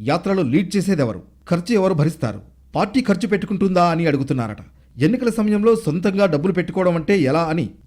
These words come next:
ఒకరిద్దరు నేతలు ఆవేదన వ్యక్తం చేశారట. సీటు గ్యారంటీ ఉన్న పార్లమెంట్ సెగ్మెంట్లలో అభ్యర్థులు డబ్బులు పెట్టుకునే అవకాశం ఉంటుందని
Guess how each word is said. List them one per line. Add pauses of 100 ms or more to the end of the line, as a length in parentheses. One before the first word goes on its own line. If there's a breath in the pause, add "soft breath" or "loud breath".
ఒకరిద్దరు
నేతలు (100)
ఆవేదన
వ్యక్తం
చేశారట. (440)
సీటు
గ్యారంటీ
ఉన్న
పార్లమెంట్
సెగ్మెంట్లలో (140)
అభ్యర్థులు
డబ్బులు
పెట్టుకునే
అవకాశం
ఉంటుందని